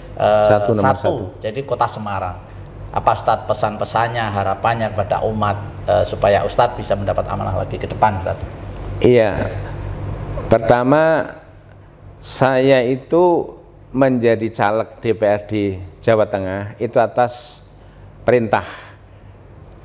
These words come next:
Speaker 2: Karena saya mendapatkan pen-, perintah, berarti saya menjadi duta P K S. Dan saya akan berjuang, ya, sekuat tenaga, ya, untuk memenangkan diri dan P K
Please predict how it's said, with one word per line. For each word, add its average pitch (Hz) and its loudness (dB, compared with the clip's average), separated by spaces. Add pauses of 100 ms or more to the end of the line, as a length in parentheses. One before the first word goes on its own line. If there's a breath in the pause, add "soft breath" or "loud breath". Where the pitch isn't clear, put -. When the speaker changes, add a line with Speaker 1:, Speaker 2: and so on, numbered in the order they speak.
(140)
Speaker 2:
Karena 123 2 (240)
saya 135 2
mendapatkan 117 2
pen-, 120 -2
perintah, 135 0
berarti 117 0
saya 123 2
menjadi 113 0
duta 117 0
P 117 -2
K - -14 (160)
S. - -18 (480 soft breath)
Dan 104 2
saya 147 2 (480 soft breath)
akan 120 -2 (400)
berjuang, 131 4
ya, 101 -4 (220)
sekuat 117 0
tenaga, 117 0
ya, 104 -6 (1200 soft breath)
untuk 120 2
memenangkan 117 0
diri 131 0
dan 110 0
P 113 0
K - -4